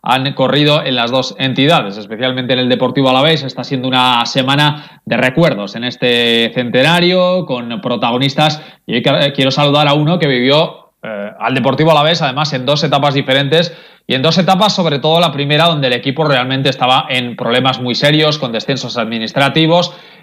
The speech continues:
y con la entidad muy, muy cerquita de desaparecer. Es Alberto Roto. Hola, Alberto, muy buenas.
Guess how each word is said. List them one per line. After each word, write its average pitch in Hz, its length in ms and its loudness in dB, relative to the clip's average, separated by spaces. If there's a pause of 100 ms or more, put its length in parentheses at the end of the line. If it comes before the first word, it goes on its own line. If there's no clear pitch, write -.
y 120 180 -6
con 123 220 0
la 120 80 0
entidad 120 480 0
muy, 151 300 0
muy 147 220 2
cerquita 139 760 0 (180)
de 131 320 0
desaparecer. 127 680 0
Es 156 200 0
Alberto 143 400 2
Roto. 170 280 2
Hola, 180 120 4
Alberto, 175 320 0
muy 185 100 2
buenas. 175 640 -2